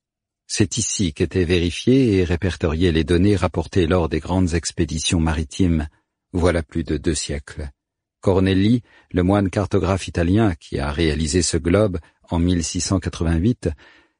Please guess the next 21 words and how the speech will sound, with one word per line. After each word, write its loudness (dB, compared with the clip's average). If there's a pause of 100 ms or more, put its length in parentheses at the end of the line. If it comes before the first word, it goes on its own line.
(160)
était 2
alors 2
parfaitement -2
instruit -2
des -6
connaissances -4
scientifiques. -10 (1300)
Pour 2
le 4
profane 0
que -4
je -2
suis, 0 (800)
il 0
est 4
surprenant 0
de 0
mesurer 2
à 2
l'œil 0
nu 2